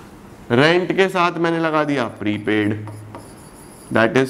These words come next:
paid in advance।" आपने advance में पे कर दिया, सिर्फ rent था तो nominal था, खर्चा था,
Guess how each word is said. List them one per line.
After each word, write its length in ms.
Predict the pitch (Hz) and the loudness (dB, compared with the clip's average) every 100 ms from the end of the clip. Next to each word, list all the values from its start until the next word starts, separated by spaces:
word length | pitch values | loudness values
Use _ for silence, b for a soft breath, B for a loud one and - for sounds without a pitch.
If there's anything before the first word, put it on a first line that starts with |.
| - 117 | 0 0
paid 260 | 104 104 | 2 0
in 140 | 104 104 | 0 0
advance।" 360 | 107 107 113 - - - - - | 0 -2 -4 -10 -14 -16 -4 0
आपने 460 | 110 117 123 123 117 | 2 4 2 2 -2
advance 340 | 110 104 104 | 2 2 0
में 100 | 110 | 0
पे 120 | 113 | 2
कर 140 | 110 113 | 2 2
दिया, 140 | 120 | 0
सिर्फ 340 | 120 202 208 | 4 2 4
rent 280 | 214 214 214 | 2 0 -2
था 440 | 202 220 233 - - - | -2 -2 -4 -12 -18 -4
तो 80 | 196 | 2
nominal 420 | 208 196 165 120 104 | 4 4 2 -2 -4
था, 80 | |
खर्चा 420 | 95 180 180 190 143 | -2 0 2 2 2
था, 460 | 117 - - - | -2 -10 -18 -20